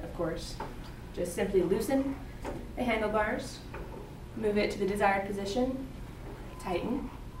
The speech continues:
Then we have the bike seat. All you have to do is unscrew the knob, adjust it, and then simply put it back and tighten it.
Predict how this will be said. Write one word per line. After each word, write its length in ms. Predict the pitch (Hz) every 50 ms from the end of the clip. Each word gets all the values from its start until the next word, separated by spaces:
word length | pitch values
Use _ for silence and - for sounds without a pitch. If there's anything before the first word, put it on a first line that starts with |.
| - - - - - - - - - - - - - - - - -
Then 140 | 220 220 214
we 80 | 208
have 320 | 202 208 196 190 196 190 190
the 240 | 190 185 175 175 180
bike 280 | - 190 190 180 180
seat. 300 | - - 247 262 - - - - - - - - -
All 140 | - 226 214
you 80 | 220
have 100 | 214 208
to 60 | 214 202
do 260 | - 220 240 - - - - - - - - - - - - - - -
is 120 | 202 190 190 190
unscrew 640 | 208 214 214 220 - - 226 226 220 226 262 285 311 - - - - - - - - - - - -
the 60 | 277
knob, 340 | 262 247 214 226 269 285 294 - - - - - - - - - - - - - - -
adjust 400 | 202 196 208 196 196 - - 262
it, 160 | 285 285 - - - 247 277 - - - - - - - - - - - - - - - - -
and 500 | - - - - - 202 180 180 - 185
then 140 | - -
simply 240 | - 208 196 - 196
put 160 | 190 190 202
it 140 | 202 185 -
back 260 | 214 208 - - - - - - - -
and 100 | 220 208
tighten 280 | - - - - - -
it. 120 | - -